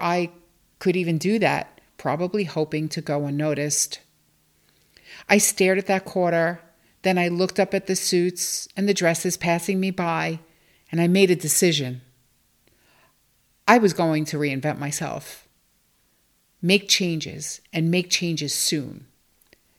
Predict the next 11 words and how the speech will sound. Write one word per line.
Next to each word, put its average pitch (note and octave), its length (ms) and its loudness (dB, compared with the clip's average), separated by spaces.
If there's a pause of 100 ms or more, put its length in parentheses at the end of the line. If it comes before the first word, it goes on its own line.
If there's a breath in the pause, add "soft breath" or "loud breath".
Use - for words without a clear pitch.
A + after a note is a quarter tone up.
(460 soft breath)
Soon, E3 720 2 (240)
I E3+ 320 2
would D#3 180 -4
be D#3+ 160 -2
one D#3+ 180 -6
of D3+ 120 -8
those G3 240 2
people E3 360 -6
dressed D#3+ 340 -4
so D3+ 200 0
nice, D3 600 -4